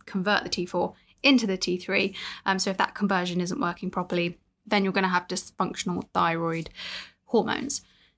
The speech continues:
Now, I have had my own experience with thyroid hormones, <laughs> and it really wasn't, um, it really wasn't a fun time. I really think it was closely related to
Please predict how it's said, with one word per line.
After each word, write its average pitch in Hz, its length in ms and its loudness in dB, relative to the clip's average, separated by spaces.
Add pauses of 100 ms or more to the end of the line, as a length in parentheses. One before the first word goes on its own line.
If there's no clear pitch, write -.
(480)
Now, 196 240 6
I 202 140 8
have 214 100 2
had 190 200 2
my 185 260 2
own 180 120 2
experience 175 800 -2 (640)
with 175 300 0 (100)
thyroid 170 500 -2
hormones, 175 460 4
<laughs> 262 220 2
and 226 360 4
it 226 120 0
really 240 160 2
wasn't, 185 560 0
um, 190 280 4
it - 100 -6
really 277 120 0
wasn't 220 280 2
a 196 40 0
fun 175 300 0
time. 175 420 2 (300)
I - 60 -2
really 208 340 4
think 202 260 2
it - 80 0
was - 120 2
closely 190 360 0
related 180 600 0
to 180 600 2